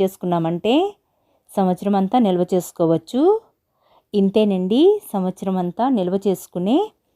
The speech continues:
గుమ్మడికాయ వడియాలు రెడీ. ఇవి వేయించి చూపిస్తున్నాను. కడాయిలో ఆయిల్ వేసి, ఆయిల్ని బాగా హీట్ అవనివ్వకూడదు. గుమ్మడికాయ వడియాలు వేయగానే లోపల వేగకుండా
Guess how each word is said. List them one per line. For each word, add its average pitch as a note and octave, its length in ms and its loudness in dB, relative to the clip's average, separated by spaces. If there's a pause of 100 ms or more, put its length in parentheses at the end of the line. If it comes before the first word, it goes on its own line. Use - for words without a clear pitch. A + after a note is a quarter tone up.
(460)
గుమ్మడికాయ F#3+ 500 2
వడియాలు F#3 440 2
రెడీ. F#3+ 320 2 (880)
ఇవి A3 240 2
వేయించి G3+ 540 4
చూపిస్తున్నాను. F3+ 760 -2 (760)
కడాయిలో G3 460 4 (140)
ఆయిల్ F#3+ 240 4
వేసి, F3 400 2 (600)
ఆయిల్ని G3 560 2 (180)
బాగా F#3+ 300 0
హీట్ F#3+ 360 0
అవనివ్వకూడదు. F#3 760 2 (760)
గుమ్మడికాయ F#3+ 540 2
వడియాలు F#3 520 4 (180)
వేయగానే F#3 680 2 (760)
లోపల F#3+ 400 4
వేగకుండా F#3+ 640 2